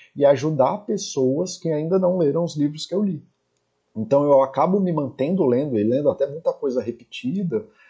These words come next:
porque eu tô procurando, um, novas formas de falar com os meus alunos e, é, ajudando meus alunos a ler as coisas que eu já li.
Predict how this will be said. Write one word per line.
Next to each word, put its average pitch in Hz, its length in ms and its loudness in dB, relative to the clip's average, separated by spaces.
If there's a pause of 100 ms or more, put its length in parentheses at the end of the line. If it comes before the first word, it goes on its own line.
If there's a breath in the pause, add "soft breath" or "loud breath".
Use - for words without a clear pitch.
(360 soft breath)
porque 139 920 -2
eu 127 100 0
tô 143 140 -6
procurando, 135 640 -2
um, 139 380 -2
novas 175 440 2
formas 180 580 0
de 120 100 -10
falar 113 300 0
com 107 340 -10
os 95 120 -14
meus 104 160 -4
alunos 131 720 0 (400 loud breath)
e, 190 360 0 (400 soft breath)
é, 131 220 8
ajudando 151 500 2
meus 165 180 2
alunos 151 400 0
a 170 80 6
ler 156 300 2
as - 180 -8
coisas 131 380 -6
que - 80 -12
eu 143 80 -6
já 160 120 0
li. 139 320 -4